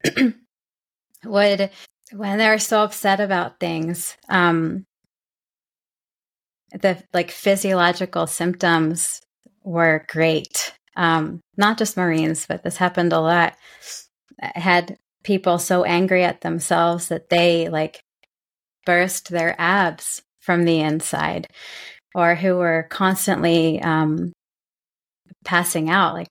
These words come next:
just blackout passing out in random places when their stress would get high, or, um, whose heart rates would send them to the E R and they wouldn't even know what they were thinking of.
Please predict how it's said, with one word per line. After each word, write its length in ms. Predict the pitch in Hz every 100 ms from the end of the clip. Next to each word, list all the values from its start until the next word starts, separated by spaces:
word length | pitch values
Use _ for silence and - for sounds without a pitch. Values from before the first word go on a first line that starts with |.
| _
just 220 | - 160 - _
blackout 480 | - 156 160 170 160
passing 440 | - 165 165 170 165
out 180 | 165
in 60 | 165
random 320 | 160 160 160
places 440 | 160 180 180 180 170
when 120 | 160
their 120 | 165
stress 320 | - 165 165
would 140 | 170 165
get 140 | 165
high, 480 | - 170 165 165 165
or, 400 | 165 160 156 156 - - - - - - _ _ _ _ _
um, 540 | - 190 170 156 156 175 - _ -
whose 160 | - 180
heart 240 | 180 175
rates 280 | 175 170 160
would 100 | 175
send 240 | 165 170 165
them 140 | 160
to 140 | 160
the 240 | - 156 160
E 60 |
R 260 | 170 175 196
and 160 | 190 170
they 100 | 160
wouldn't 220 | 160 160
even 240 | 160 156
know 140 | 160 160
what 200 | 160 -
they 100 | 160
were 140 | 170
thinking 480 | 170 202 196 196 185
of. 400 | 175 170 175